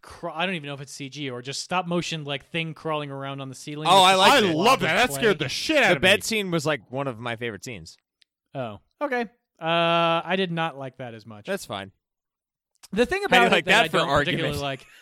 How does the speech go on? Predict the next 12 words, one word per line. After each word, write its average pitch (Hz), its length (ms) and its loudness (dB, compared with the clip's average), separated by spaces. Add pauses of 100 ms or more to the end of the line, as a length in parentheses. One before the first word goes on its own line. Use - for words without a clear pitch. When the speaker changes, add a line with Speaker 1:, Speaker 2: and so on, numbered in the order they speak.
(240)
Speaker 2:
<laughs> - 500 -4
I, 190 120 2
Speaker 1:
is 190 220 0
I 208 140 4
don't 214 200 4
Speaker 2:
I 247 40 0
Speaker 1:
feel 262 140 0
Speaker 2:
see 226 60 0
Speaker 1:
like 220 100 4
Speaker 2:
your 120 80 -6
Speaker 1:
they're 196 160 0
Speaker 2:
point. 208 140 -12